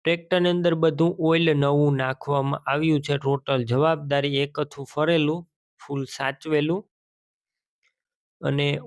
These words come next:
ઓરિજિનલ કલરમાં જ છે આખું. ડોક્યુમેન્ટ કાગળિયા બધા કમ્પ્લીટ છે અને ટ્રેક્ટરનું પાસિંગ ચાલુ જોવા મળશે.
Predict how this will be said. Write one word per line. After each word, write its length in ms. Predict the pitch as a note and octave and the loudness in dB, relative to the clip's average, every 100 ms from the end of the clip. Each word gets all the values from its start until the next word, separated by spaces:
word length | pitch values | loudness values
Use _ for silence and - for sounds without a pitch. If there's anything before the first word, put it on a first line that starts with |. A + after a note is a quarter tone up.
| D3+ | 0
ઓરિજિનલ 460 | C#3+ D3 D3 C#3+ C#3 C#3 _ _ _ - | 2 2 0 0 0 -4 _ _ _ 0
કલરમાં 560 | C#3+ C#3 C#3 C3+ B2 | 2 2 2 0 -4
જ 80 | - | -4
છે 100 | C#3+ C3+ | -2 -2
આખું. 260 | B2+ F3 G3 F#3+ _ _ _ _ _ _ _ _ _ _ _ _ - | -2 -4 -6 -10 _ _ _ _ _ _ _ _ _ _ _ _ -2
ડોક્યુમેન્ટ 520 | D3 D3+ D#3+ D#3 D3+ D3 | 0 0 0 0 0 -2
કાગળિયા 460 | D3 D3 D3 D3 C#3+ | -2 -2 0 0 -2
બધા 220 | C#3 C#3+ | -2 -2
કમ્પ્લીટ 420 | C#3+ D#3 D#3+ D3+ - | -4 -2 -2 -2 -4
છે 80 | D#3+ D#3 | -4 -2
અને 140 | D#3 | -2
ટ્રેક્ટરનું 560 | - C#3+ - - C#3+ C#3+ C3 | -2 -4 -4 -4 -2 -2 -2
પાસિંગ 400 | C3 - D3 C#3 B2+ | -4 -6 -8 -8 -4
ચાલુ 280 | B2+ C3+ C3+ B2 | -2 -2 -2 -4
જોવા 280 | A#2+ B2 B2 B2 | -4 -2 -2 -2
મળશે. 380 | B2+ B2 F#3 | -4 0 0